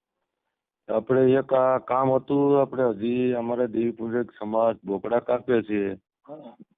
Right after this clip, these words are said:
Speaker 1: અને તમારા વીડિયો હું બહુ જ જોઉં છું ભાઈ.
Speaker 2: હા.
Speaker 1: હા, મને એ બહુ શોખ છે તમારા વીડિયો જોવાનો.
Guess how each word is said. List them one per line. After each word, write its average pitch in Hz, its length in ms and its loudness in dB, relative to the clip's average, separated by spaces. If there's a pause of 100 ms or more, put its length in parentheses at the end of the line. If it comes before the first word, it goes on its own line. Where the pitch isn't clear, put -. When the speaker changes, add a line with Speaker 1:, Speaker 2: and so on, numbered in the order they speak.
(1200)
Speaker 1:
અને 110 160 -2
તમારા 135 320 0
વીડિયો 123 380 4
હું 117 140 2
બહુ 160 260 2
જ 127 40 -4
જોઉં 120 220 2
છું 107 140 -4
ભાઈ. 98 260 -2 (360)
Speaker 2:
હા. 143 360 -4 (1120)
Speaker 1:
હા, 101 120 -4
મને 117 320 0
એ 127 40 2
બહુ 147 280 2
શોખ 135 300 -2
છે 110 140 0
તમારા 107 320 -2
વીડિયો 98 340 0
જોવાનો. 92 380 0